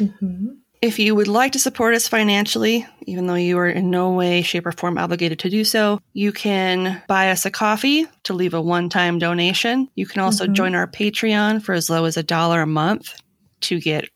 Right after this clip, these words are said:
Speaker 2: early ad-free access to all of our episodes, as well as bonus content from when we appear on other podcasts. Sometimes we get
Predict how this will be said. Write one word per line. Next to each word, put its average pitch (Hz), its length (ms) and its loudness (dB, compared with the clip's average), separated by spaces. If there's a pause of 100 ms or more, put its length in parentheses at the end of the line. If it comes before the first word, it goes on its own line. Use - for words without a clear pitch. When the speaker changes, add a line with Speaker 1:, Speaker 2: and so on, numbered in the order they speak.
Speaker 2:
early 196 440 0
ad-free 185 520 -2
access 190 720 -2
to - 180 -8
all 156 140 0
of 151 140 -2
our 147 160 -2
episodes, 233 680 -2 (100)
as 180 200 -2
well 170 200 2
as 160 140 -2
bonus 170 520 0
content 214 760 0 (140)
from 180 220 0
when 165 180 2
we 160 160 0
appear 160 500 -2
on 160 160 -4 (140)
other 233 240 2
podcasts. 285 840 -2 (280)
Sometimes 170 480 -4
we 156 300 -2
get - 440 -4